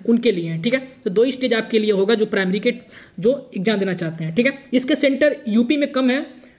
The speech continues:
ठीक है, सबसे ज़्यादा यूपी में बनाए, लेकिन यूपी में center भी कम है। जैसे आपका गोरखपुर, मेरठ, देव-, अ, मेरठ, नोएडा और आपका लखनऊ, इस तरह से मतलब छः सेंटर बनाए गए हैं यूपी में।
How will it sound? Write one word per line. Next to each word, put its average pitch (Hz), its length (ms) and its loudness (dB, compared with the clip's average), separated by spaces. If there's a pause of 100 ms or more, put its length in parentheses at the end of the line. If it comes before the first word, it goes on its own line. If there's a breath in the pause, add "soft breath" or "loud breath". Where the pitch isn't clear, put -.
(100)
ठीक 226 100 0
है, 262 60 4
सबसे 254 180 -4
ज़्यादा 247 180 4
यूपी 240 160 0
में 240 60 0
बनाए, 240 140 2
लेकिन 240 180 2
यूपी 208 180 -4
में 254 100 2
center 247 320 2
भी 240 100 2
कम 190 200 -2
है। 175 100 -6
जैसे 220 220 2
आपका 240 260 0
गोरखपुर, 220 480 0
मेरठ, 208 460 0
देव-, 196 220 0
अ, 196 180 -4 (220)
मेरठ, 220 380 2 (480 loud breath)
नोएडा 202 420 2 (440)
और 202 280 4
आपका 196 240 0
लखनऊ, 202 380 2 (140)
इस 277 160 2
तरह 247 120 2
से 254 160 0
मतलब 240 320 -2
छः 208 180 0
सेंटर 226 300 -2
बनाए 190 240 -2
गए 208 100 2
हैं 208 100 0
यूपी 220 280 -2
में। 240 140 0